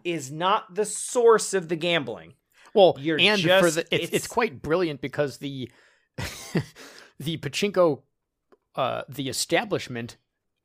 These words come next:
Speaker 2: only sees profit then. Like, s-,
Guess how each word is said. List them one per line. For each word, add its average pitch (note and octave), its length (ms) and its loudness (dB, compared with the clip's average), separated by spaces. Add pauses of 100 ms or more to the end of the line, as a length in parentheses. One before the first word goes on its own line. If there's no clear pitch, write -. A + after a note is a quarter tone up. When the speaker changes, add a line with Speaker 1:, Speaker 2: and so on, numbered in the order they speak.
Speaker 2:
only F3+ 440 -2
sees - 340 -6
profit - 560 -4
then. F#2+ 300 -12 (320)
Like, D3 280 -4 (460)
s-, - 260 -6